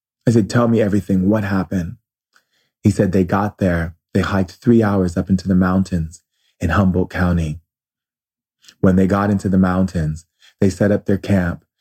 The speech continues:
and decided to roll a joint and smoke the joint. They were so happy being out there all together, laughing and telling jokes and having fun under the stars. They kept smoking and finally fell asleep.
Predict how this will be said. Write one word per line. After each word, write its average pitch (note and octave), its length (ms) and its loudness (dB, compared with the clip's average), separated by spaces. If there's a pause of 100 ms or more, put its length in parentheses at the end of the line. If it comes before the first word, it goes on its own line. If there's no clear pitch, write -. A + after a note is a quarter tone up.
(160)
and F#2 80 2
decided F2+ 380 0
to F#2 100 -2
roll F2+ 220 0
a F2+ 40 0
joint E2+ 440 -2
and F2+ 140 -4
smoke E2+ 280 -2
the F#2 80 -2
joint. E2+ 380 -2 (920)
They G#2+ 80 4
were G2 100 4
so G#2+ 920 0 (260)
happy G2 380 -2
being F#2 260 2
out F2 240 -2
there F2+ 160 0
all F2 160 -2
together, E2 640 -4 (380)
laughing F#2+ 500 0
and E2 120 -2
telling F#2 340 0
jokes F2+ 440 -2
and E2+ 100 -6
having F#2 240 0
fun F#2 260 -2
under E2+ 180 -2
the E2+ 120 -6
stars. F2 520 -4 (420)
They F#2+ 100 2
kept G#2 200 -2
smoking F#2+ 480 0
and F2 100 0
finally F#2+ 300 2
fell F#2 240 -2
asleep. F2 500 -2